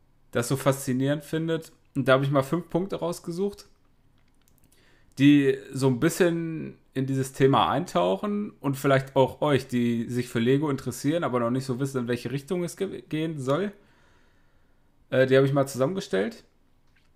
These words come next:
Und die schauen wir uns jetzt am besten mal an. Und dann würde ich sagen, viel Spaß bei dem Video. Denkt dran, gerne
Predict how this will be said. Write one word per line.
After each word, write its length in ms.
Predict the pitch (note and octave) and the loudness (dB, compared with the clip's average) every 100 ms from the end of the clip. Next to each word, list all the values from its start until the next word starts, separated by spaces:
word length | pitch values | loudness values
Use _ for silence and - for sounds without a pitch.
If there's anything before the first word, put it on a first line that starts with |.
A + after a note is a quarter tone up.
| _ _ _ | _ _ _
Und 160 | - D3+ | -4 -2
die 60 | D3 | 2
schauen 180 | D3 | 4
wir 80 | C#3+ | 4
uns 80 | C3+ | 0
jetzt 160 | B2+ - | -4 -6
am 100 | A2+ | -4
besten 240 | A#2+ B2+ | -4 -2
mal 140 | G2 | -2
an. 200 | C3+ A3+ A#3+ _ _ _ _ _ _ _ _ _ _ _ _ _ _ - | 0 -2 -4 _ _ _ _ _ _ _ _ _ _ _ _ _ _ -4
Und 140 | C3+ | 2
dann 320 | C3+ A#2+ A#2 - - | 4 2 -4 -16 -8
würde 200 | A#2 A2+ | -4 -2
ich 60 | |
sagen, 420 | G#2+ G2 C3+ G#3+ B3 | 2 2 2 -4 -10
viel 200 | - A#2 | -6 -6
Spaß 300 | - A2+ A#2+ | -2 -2 0
bei 100 | A2 | -4
dem 120 | G#2 | -4
Video. 400 | B2 F3 A3+ B3 - _ _ _ _ _ _ _ _ _ _ - | -4 -4 -4 -6 -10 _ _ _ _ _ _ _ _ _ _ -2
Denkt 220 | A#2+ F3+ | 0 0
dran, 320 | D#3+ F3+ G3 - | 0 0 -2 -8
gerne 600 | B2 B2+ B2+ D#3 D#3+ - | -2 2 4 2 -2 -6